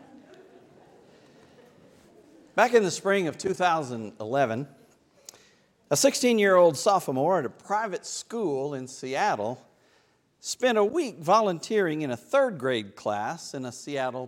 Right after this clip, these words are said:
public school as part of a public service project.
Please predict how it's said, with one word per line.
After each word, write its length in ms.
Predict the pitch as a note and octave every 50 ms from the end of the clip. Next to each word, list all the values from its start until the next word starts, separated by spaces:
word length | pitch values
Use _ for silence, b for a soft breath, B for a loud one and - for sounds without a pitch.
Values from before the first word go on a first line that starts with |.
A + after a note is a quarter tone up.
| - _
public 400 | - C#4 C#4+ A#3+ F3 D3 - -
school 640 | - - - - A#2+ G#2+ G#2+ G#2+ C3+ F#3 G#3+ F#3
as 180 | B2 B2 A#2 -
part 400 | - _ - D#3+ E3 E3+ D#3 - -
of 200 | C3+ B2 B2 A#2 - _ _
a 400 | - A#2 A2+ A#2 A#2 A2 A2+ A2+ - _
public 300 | - C#3+ B2+ - - -
service 400 | - - - G3 E3+ C3+ A2 -
project. 680 | _ _ - A2 G2 F#2+ G#2+ G2+ - - _ _ _